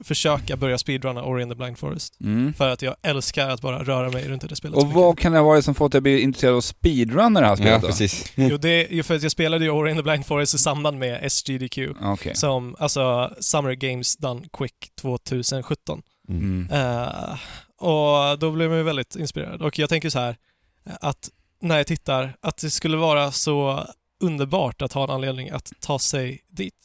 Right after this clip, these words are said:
Speaker 1: till
Speaker 3: Mm.
Speaker 1: ett av deras speedrunning-event.
Speaker 2: Ja, för det här är nå-, på tal om, vi pratade om besatthet här med
Speaker 1: Ja.
Speaker 2: Anders volleyboll, för det här är
Speaker 1: Yes.
Speaker 2: något som du blir väldigt besatt
Speaker 1: Det
Speaker 2: utav när det väl sätter igång.
Speaker 1: det är mitt beroende.
Speaker 3: Så,
Speaker 2: Mm.
Speaker 3: så vad är S G D Q för de som inte
Speaker 1: Eh,
Speaker 3: vet?
Speaker 1: det är ett stort,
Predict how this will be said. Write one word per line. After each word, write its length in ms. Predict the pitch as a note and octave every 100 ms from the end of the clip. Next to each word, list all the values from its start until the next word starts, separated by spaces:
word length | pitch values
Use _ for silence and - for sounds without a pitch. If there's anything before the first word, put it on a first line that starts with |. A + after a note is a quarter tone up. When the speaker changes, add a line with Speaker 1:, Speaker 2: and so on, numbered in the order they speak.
| _ _
Speaker 1:
till 120 | D#3
Speaker 3:
Mm. 100 | C3+
Speaker 1:
ett 60 | -
av 80 | C3
deras 260 | B2+ A#2+
speedrunning-event. 1040 | - C#3+ C3 B2+ C#3+ - _ C#3+ A#2+ A#2 -
Speaker 2:
Ja, 60 | G2
för 100 | A2+
det 60 |
här 120 | A#2+ D#3+
är 100 | D3
nå-, 120 | B2+ B2
på 80 | B2
tal 180 | B2
om, 160 | B2 A#2
vi 100 | A#2
pratade 180 | B2+ A#2
om 120 | A#2
besatthet 600 | A#2+ - E3+ - - E2+
här 80 | F2+
med 120 | G2
Speaker 1:
Ja. 60 | D3+
Speaker 2:
Anders 200 | D3+ B2+
volleyboll, 440 | C3 A#2 F#2 E2+
för 80 | G#2
det 60 | A#2
här 80 |
är 20 | B2+
Speaker 1:
Yes. 60 |
Speaker 2:
något 100 | A#2
som 220 | - A#2 A#2
du 300 | D3+ C3+ G2+
blir 280 | F#2 F#2
väldigt 320 | F2+ E2+ E2+ F2+
besatt 460 | G2+ - F#2 F2
Speaker 1:
Det 60 | G2
Speaker 2:
utav 280 | G#2+ F#2 E2+
när 120 | G2
det 80 | F#2+
väl 200 | G2 F#2
sätter 180 | G#2+ A#2+
igång. 360 | C#3+ A#2+ G2+ A#2 -
Speaker 1:
det 220 | E3+ D#3+
är 300 | D3+ C#3+ C#3
mitt 400 | D3 - - -
beroende. 540 | E3 D3 B2+ C3+ D#2 - - -
Speaker 3:
Så, 60 |
Speaker 2:
Mm. 140 | A2 A#2
Speaker 3:
så 60 |
vad 260 | A#2+ C3 A#2+
är 120 | G#2
S 220 | F2 F2+ -
G 100 | F#2
D 140 | E2+ E2+
Q 200 | F#2+ D#2+
för 100 | F2
de 120 | D#2
som 100 | D#3
inte 140 | C#3 C3
Speaker 1:
Eh, 40 |
Speaker 3:
vet? 100 | D#2 -
Speaker 1:
det 140 | D#3
är 60 | D3+
ett 100 | -
stort, 760 | - - G3+ F#3 - - -